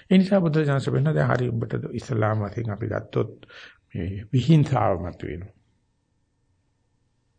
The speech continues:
අනුට හිංසා කිරීම නැත්තම් ඉතින් මම කැපිපෙන්න විදියක් නැහැනේ. ඒ නිසා අපි මෙතෙක් කල් ආවේ සිංහල ජාතිය ආවේ ඊට ඉතල හිටපු මිනිස්සු අනසලා. ඒක ඉතින් වළක්වන්න බෑනේ.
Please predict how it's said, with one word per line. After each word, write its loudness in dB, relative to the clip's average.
අනුට 2
හිංසා 2
කිරීම -2
නැත්තම් 0
ඉතින් -2
මම 0
කැපිපෙන්න 0
විදියක් 0
නැහැනේ. 2
ඒ 6
නිසා 2
අපි 2
මෙතෙක් -2
කල් 2
ආවේ 0
සිංහල -2
ජාතිය 0
ආවේ 0
ඊට 4
ඉතල 2
හිටපු 2
මිනිස්සු 2
අනසලා. -2
ඒක 4
ඉතින් 2
වළක්වන්න -2
බෑනේ. 0